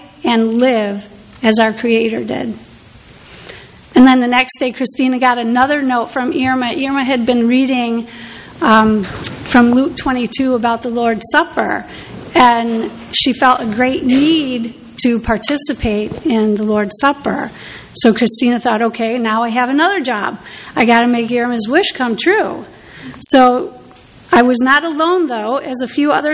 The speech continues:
sisters from the church were standing by helping. Irma met them during the baptism, and so we also had a blessed time together in Irma's living room, sharing John fourteen and a time of prayer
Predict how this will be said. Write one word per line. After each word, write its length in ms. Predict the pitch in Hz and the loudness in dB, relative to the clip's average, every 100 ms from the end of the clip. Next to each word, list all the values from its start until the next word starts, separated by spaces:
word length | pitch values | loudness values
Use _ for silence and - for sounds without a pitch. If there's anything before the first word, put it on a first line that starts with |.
| 302 | -2
sisters 400 | 359 339 311 269 | -4 -4 -6 -6
from 240 | 277 254 240 | -4 -2 -2
the 80 | 226 | 0
church 480 | - 330 277 - | 4 4 4 0
were 100 | 285 | -8
standing 480 | 233 - 240 240 254 | -6 -4 -2 0 0
by 200 | 233 220 | 0 0
helping. 640 | 202 277 285 262 208 196 202 - - - - - - - 349 | 0 0 0 -2 -2 -2 -8 -16 -18 -16 -16 -16 -14 2 6
Irma 320 | 320 330 311 | 6 4 2
met 320 | 277 285 285 | 0 -2 -2
them 260 | 269 254 277 | -2 0 0
during 220 | 254 277 | 0 -2
the 80 | 294 | 0
baptism, 720 | 269 247 - 254 220 240 294 | 0 0 -2 -6 -4 -2 -2
and 340 | 247 240 226 - - | -2 -4 -6 -14 -6
so 260 | - 240 233 | 2 4 4
we 200 | 233 233 | 0 0
also 320 | 240 240 269 | 0 -2 -2
had 220 | 233 240 | 0 0
a 40 | 220 | 0
blessed 500 | 240 247 - 254 - | 0 0 -2 -4 -2
time 340 | 277 277 285 | 0 0 0
together 480 | 285 233 226 233 226 | -2 -2 -2 0 -2
in 300 | 226 226 - | -2 -4 -4
Irma's 380 | 247 240 240 226 | -2 0 0 -2
living 360 | 262 277 262 233 | -2 0 0 0
room, 220 | 226 226 | -2 -2
sharing 640 | 220 277 240 240 233 220 - - - | -2 -2 -2 -2 -2 -4 -6 -14 0
John 320 | 269 240 254 | 4 6 4
fourteen 920 | 247 262 247 - - 269 240 220 226 | 0 -2 -2 -2 -2 0 0 -2 -2
and 160 | 233 226 | -2 -2
a 40 | |
time 340 | 226 247 240 233 | -2 -2 0 -2
of 260 | 233 - | -4 -4
prayer 500 | - 269 247 220 220 | 2 4 4 2 -4